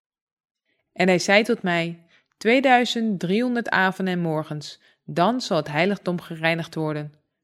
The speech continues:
Daniel acht, vers veertien. Wij moeten de profetieën ijverig bestuderen. Wij moeten niet rusten voordat wij inzicht hebben gekregen wat betreft de leer van het heiligdom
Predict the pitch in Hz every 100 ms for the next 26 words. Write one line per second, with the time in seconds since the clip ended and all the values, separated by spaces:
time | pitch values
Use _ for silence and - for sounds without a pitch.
0 | _ 160 160 160 - - 196 - - 175
1 | - 170 170 156 156 _ _ _ _ _
2 | _ _ _ _ _ _ _ - 180 240
3 | 262 175 165 180 175 - 240 214 165 -
4 | - 226 247 202 185 - 180 175 175 214
5 | 170 147 147 _ _ _ _ _ _ 170
6 | 185 180 202 247 214 180 165 - 180 214
7 | - - 254 262 262 240 233 - 226 240
8 | 220 220 202 208 202 160 151 - 175 175
9 | 156 165 165 160 156 156 208 226 233 214
10 | 156 151 151 - 147 180